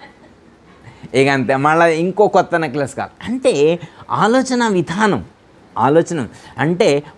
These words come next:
ముప్పై లక్షలు పెట్టి కొనుక్కున్నటువంటి నెక్లెస్ కూడా శాశ్వతమైనటువంటి ఆనందాన్ని ఇవ్వట్లేదు.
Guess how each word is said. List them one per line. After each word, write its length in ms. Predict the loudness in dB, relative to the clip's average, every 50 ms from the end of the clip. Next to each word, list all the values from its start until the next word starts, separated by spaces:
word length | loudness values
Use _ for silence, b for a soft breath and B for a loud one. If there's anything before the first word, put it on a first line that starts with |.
| -6 -4
ముప్పై 360 | -4 -4 -4 -4 -2 -2 0
లక్షలు 400 | 0 -2 -2 -4 -4 -2 -2 0
పెట్టి 320 | 0 0 -2 0 -2 -2
కొనుక్కున్నటువంటి 880 | 0 2 2 2 2 -2 -2 -2 -2 0 0 0 0 0 0 0 0 0
నెక్లెస్ 520 | 0 -2 -2 -2 -2 -2 -2 -2 -2 -2
కూడా 540 | 0 2 2 2 4 2 4 4 2 0 -2 B B B B _ -12 -8
శాశ్వతమైనటువంటి 1160 | -6 -4 -4 -4 -6 -8 -4 -4 -2 -2 -2 -2 -2 0 0 0 0 0 0 0 2 2 2 2
ఆనందాన్ని 680 | 2 2 2 0 0 0 2 2 2 2 2 0 -2
ఇవ్వట్లేదు. 760 | -2 -2 -2 -4 -2 -2 -2 -2 -2 -2 -2 -4 -4 -4 -6